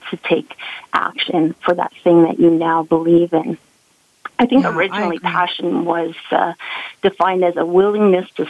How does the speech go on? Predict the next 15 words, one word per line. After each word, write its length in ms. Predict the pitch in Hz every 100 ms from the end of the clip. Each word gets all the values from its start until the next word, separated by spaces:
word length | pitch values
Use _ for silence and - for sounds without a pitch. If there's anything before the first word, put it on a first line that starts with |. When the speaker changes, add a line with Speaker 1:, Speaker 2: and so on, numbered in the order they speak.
| -
Speaker 1:
suffer 380 | 175 - 185 180
for 120 | - 180
what 220 | 175 -
you 180 | 180 170
love. 300 | 165 160 160 - - - - - -
And 160 | 190 185
I 120 | 180
think, 460 | - 185 190 - 190
um, 360 | 170 160 156
Speaker 2:
<laughs> 140 | - -
Speaker 1:
for 100 | 180
me, 220 | 185 226 294
for 160 | 196
sure, 260 | - 202 196
that's 260 | 170 -